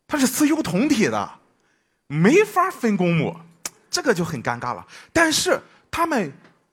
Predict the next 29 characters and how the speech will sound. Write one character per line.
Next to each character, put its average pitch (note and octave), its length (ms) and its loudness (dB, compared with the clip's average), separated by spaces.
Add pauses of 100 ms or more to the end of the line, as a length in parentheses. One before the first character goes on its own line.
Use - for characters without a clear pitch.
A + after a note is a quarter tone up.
(300)
后 E4 260 -2
来 E3 240 2
又 A#3+ 240 0
是 G3+ 180 -4
经 D4 380 -6
历 C4 120 2
了 E3+ 80 4
一 E3+ 140 0
个 A#3+ 80 2
什 D3 220 -4
么 A#3 140 0
样 C4+ 140 -2
的 F#3 60 -4
事 C4 280 -4
件， E3 280 -4 (280)
亦 C#4+ 120 6
或 B3+ 180 2
说 C4 160 2
它 C#4 120 -4
什 A3+ 180 -4
么 C#4+ 140 -4
样 C#4+ 160 -4
的 A#3 60 -2
转 B2 280 -6
折 A3 160 4
点， C3+ 300 -4 (300)
让 G#3+ 220 -2
它 G#3+ 180 -8
们 D3 280 -6